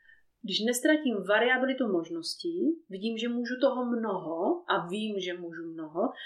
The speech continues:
tak je všechno pořád v pořádku. Tak jako když seš na horách, nebo na sjezdu, kdekoliv, nebo v přírodních,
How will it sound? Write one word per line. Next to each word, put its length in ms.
tak 100
je 120
všechno 400
pořád 240
v 180
pořádku. 580
Tak 120
jako 200
když 140
seš 220
na 200
horách, 400
nebo 240
na 140
sjezdu, 500
kdekoliv, 480
nebo 260
v 340
přírodních, 640